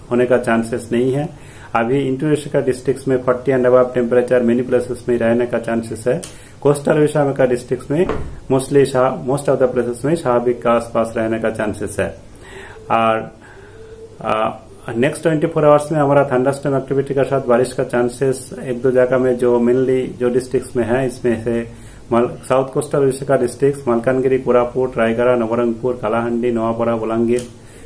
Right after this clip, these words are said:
Kandamal, बौद्ध, Ongul, Dhankanal, जाजपुर, भद्रक, बालासोर, मयूरभंज, ये सब districts के अंदर में एक दो जगह करके thunderstorm के साथ बारिश हो सकता है। फिर कल सेवनटीन्थ को भी हमारा Malkangiri, कोरापुट, Novarampur, रायगढ़, Kandamal, Gajapati, Kalahandi,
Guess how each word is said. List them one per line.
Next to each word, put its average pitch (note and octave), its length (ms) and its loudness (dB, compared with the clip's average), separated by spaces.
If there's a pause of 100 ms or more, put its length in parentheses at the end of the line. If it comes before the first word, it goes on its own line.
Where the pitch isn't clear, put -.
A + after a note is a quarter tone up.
(100)
Kandamal, B2 500 4
बौद्ध, A#2+ 380 2
Ongul, A#2 460 0
Dhankanal, A#2+ 680 -2
जाजपुर, A2+ 380 -4
भद्रक, A2 480 -4
बालासोर, A2+ 460 -4
मयूरभंज, G#2 540 -2
ये G#2 60 -8
सब A#2 220 -4
districts A#2+ 420 -6
के B2 60 -4
अंदर A2+ 180 0
में D3+ 260 0 (420)
एक A#2+ 140 0
दो B2+ 80 2
जगह A#2 240 2
करके A#2 300 -4
thunderstorm A2+ 500 -2
के G#2+ 80 -2
साथ A#2+ 260 -4
बारिश A#2 360 0
हो A2+ 60 -2
सकता G2+ 340 -6
है। F#2 160 -6 (480)
फिर C3 160 6
कल C#3 580 0
सेवनटीन्थ C#3 500 0
को D#3 80 2
भी D3 180 2
हमारा C3+ 460 2
Malkangiri, B2+ 560 2
कोरापुट, B2+ 520 2
Novarampur, A#2+ 560 0
रायगढ़, A#2 380 2
Kandamal, A#2 500 0
Gajapati, A#2 540 -6
Kalahandi, A2+ 640 -2